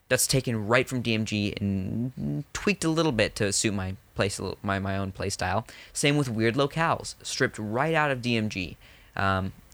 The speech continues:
a lot, like, I made up my own N P C one, um, but it's very much so based on things that already exist, like the whole idea of, uh, encounter scaling from anywhere from h-, friendly to hostile when talking with people.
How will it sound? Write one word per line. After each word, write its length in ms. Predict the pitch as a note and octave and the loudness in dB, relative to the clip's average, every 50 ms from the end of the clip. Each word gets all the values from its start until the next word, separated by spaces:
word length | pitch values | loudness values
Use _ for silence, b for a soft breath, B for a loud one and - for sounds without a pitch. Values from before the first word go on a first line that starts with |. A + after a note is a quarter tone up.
| - - - _ _ _ _ _ - | -20 -20 -20 _ _ _ _ _ 0
a 60 | A#2 | 2
lot, 260 | A#2 A#2 A#2+ B2 - | 4 6 4 4 4
like, 180 | A2+ A2+ G#2+ - | 2 0 2 2
I 80 | A2 A2+ | 2 2
made 220 | A2+ A#2+ C3 C3+ | 4 4 4 4
up 100 | C3 - | 4 4
my 160 | - A2 G#2+ G#2 | 4 2 2 2
own 300 | G#2+ G#2+ G#2 G#2 G2+ - - - | 2 2 0 -2 -4 -6 -8 -6
N 140 | - G#2+ G2+ | -4 -4 -4
P 140 | - G#2 G#2 | -4 -4 -2
C 420 | - - - A2+ A2 G#2 G2+ G#2+ - - - - - - - | -2 0 0 0 0 0 -2 -4 -8 -14 -20 -20 -20 -14 -8
one, 360 | G#2+ G2 F#2+ F#2 F#2+ A2 C#3 D3 B B B B B B - | -4 -2 0 0 0 0 -2 -4 B B B B B B 0
um, 200 | - A2+ A2+ A#2 | 2 4 4 4
but 100 | C3 C3+ | 2 2
it's 100 | B2+ B2 | 0 2
very 180 | A#2 C#3 F3 G3 | 2 2 2 2
much 160 | F#3 F3 - | 2 0 0
so 140 | - D3 B2+ | 0 0 2
based 360 | A2+ - C3 C3 B2 - - | 4 4 4 4 4 2 0
on 360 | - A2 A2 G#2+ G#2+ G#2+ G#2+ | 2 4 4 4 2 0 0
things 240 | - B2 A#2 A#2 A2 | 0 0 0 2 2
that 80 | A#2 | 2
already 200 | G#2 G#2+ A2 A2+ | 4 4 4 4
exist, 380 | A2 A2 A#2+ C#3+ C3+ G#2+ - - | 2 2 2 2 2 2 0 -2
like 240 | G2 F#2+ - - - | -2 -4 -4 -4 -2
the 140 | G#2 F#2 A2 | -2 0 0
whole 140 | G#2 G2+ | 2 2
idea 380 | G#2+ G#2+ G#2+ F#2+ A#2 A#2 A#2 A2 | 2 2 2 2 2 4 4 4
of, 280 | D#2+ D#2+ G2 G2 F#2+ B B B B B B - - | 4 2 0 -2 -2 B B B B B B -4 0
uh, 120 | G#2+ G#2+ G2+ | 2 2 2
encounter 340 | G2+ G#2+ - B2+ A#2 A#2 A#2 | 0 0 0 2 2 2 2
scaling 360 | A2+ - - A2 G#2+ G#2+ G#2+ | 0 0 0 0 0 -2 -4
from 140 | - A2+ G#2+ | -4 -4 -2
anywhere 240 | A2 A#2 A2+ A2+ A2 | 0 2 2 0 0
from 180 | - - G#2+ | 0 -4 -6
h-, 180 | G#2+ - - - | -4 -6 -6 -8
friendly 340 | - - B2 A#2+ B2 B2 A#2+ | -2 0 0 2 2 2 0
to 80 | A2 A#2+ | -2 0
hostile 600 | - C#3+ C#3+ - - - F#2 F2+ E2+ F2+ F#2 G#2 | 0 0 -2 0 0 0 0 2 2 0 -2 -2
when 180 | G#2 G2+ G2+ | -4 -4 -2
talking 360 | - - A2 A2 - - G#2+ | 0 2 2 2 0 -2 -6
with 140 | G#2 F#2+ - | -6 -6 -6
people. 400 | - G2 - - - D2+ D2+ - | -8 -8 -8 -6 -4 -4 -4 -6